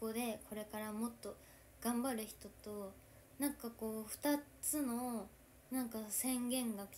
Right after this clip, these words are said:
けて、なんかすごい、あ、素敵だなって思ったんだよね。そう。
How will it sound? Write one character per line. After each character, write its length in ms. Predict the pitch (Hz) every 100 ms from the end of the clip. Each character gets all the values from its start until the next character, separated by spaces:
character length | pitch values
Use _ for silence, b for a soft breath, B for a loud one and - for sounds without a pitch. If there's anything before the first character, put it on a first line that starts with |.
| -
け 100 | 202
て、 520 | - 220 220 208 196 - B B B - - - - - -
な 60 | 311
ん 20 |
か 160 | 294 285
す 180 | - 262
ご 220 | 277 277
い、 220 | 247 214 - - - -
あ、 160 | - 247 - - -
素 140 | - -
敵 260 | 254 254
だ 160 | 233 240
な 380 | 240 254 277 294
っ 40 | - - -
て 100 | -
思 200 | 196 190
っ 20 | 190 -
た 80 |
ん 100 | 185
だ 80 | 180
よ 60 | 180
ね。 60 | 180 185 202 - - - - - - - - - - -
そ 180 | - -
う。 240 | - -